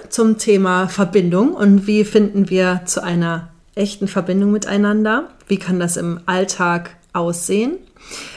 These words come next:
Wenn euch die Folge gefallen hat oder wenn euch der Podcast gefällt, gebt uns gerne fünf Sterne bei Apple Podcasts.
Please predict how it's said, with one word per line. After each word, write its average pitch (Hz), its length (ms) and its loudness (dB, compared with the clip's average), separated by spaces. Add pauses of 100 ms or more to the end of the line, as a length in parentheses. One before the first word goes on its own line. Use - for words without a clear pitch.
(200)
Wenn 240 140 4
euch 311 120 2
die 285 100 -4
Folge 208 280 2
gefallen 175 460 -2
hat 190 320 -4
oder 175 140 -2
wenn 175 140 0
euch 170 80 -2
der 180 100 0
Podcast 175 560 -2
gefällt, 175 380 -2
gebt 175 200 -6
uns 175 280 -2
gerne 175 420 -2
fünf 175 280 -6
Sterne 170 420 -4
bei 165 260 -6
Apple 185 220 -2
Podcasts. 175 880 -6